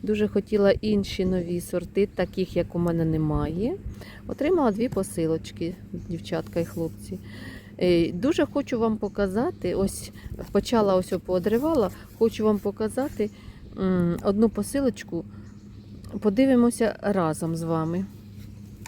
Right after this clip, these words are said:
Дивіться, я одірвала ось, о, дивіться, тут така кришечка віддільно. Прямо надо вчитися і вчитися, як пакувати. Бачите,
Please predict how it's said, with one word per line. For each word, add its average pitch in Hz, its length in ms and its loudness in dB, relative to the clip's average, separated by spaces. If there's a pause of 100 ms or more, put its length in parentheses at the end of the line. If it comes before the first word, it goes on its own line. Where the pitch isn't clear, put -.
(120)
Дивіться, 185 500 2 (520)
я 208 340 4
одірвала 185 720 4 (160)
ось, - 200 -4
о, 311 80 2 (140)
дивіться, 190 360 2
тут 185 200 -4
така 180 320 -2
кришечка 190 680 0
віддільно. 160 960 0 (680)
Прямо 220 380 4 (320)
надо 214 240 4
вчитися 226 480 2
і 220 40 6
вчитися, 170 400 0
як 165 120 2
пакувати. 160 680 -2
Бачите, 240 320 0